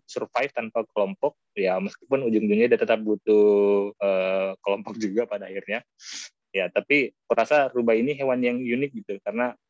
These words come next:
hampir jarang ditemui oleh, eh, manusia pada umumnya ya. Mau, eh, kurang tahu kalau di, mungkin di Eropa mungkin sering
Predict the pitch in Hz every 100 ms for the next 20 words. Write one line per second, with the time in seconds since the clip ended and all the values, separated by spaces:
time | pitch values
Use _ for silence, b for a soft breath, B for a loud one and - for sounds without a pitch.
0 | _ 123 123 - 196 143 127 135 170 143
1 | 131 - 120 113 117 135 104 113 131 -
2 | _ 104 98 101 98 98 - _ - 101
3 | 104 - 110 - 104 104 104 147 120 104
4 | 107 _ 107 101 98 90 104 101 104 131
5 | 120 107 104 101 98 98 101 113 101 95
6 | 92 110 101 202 - - 196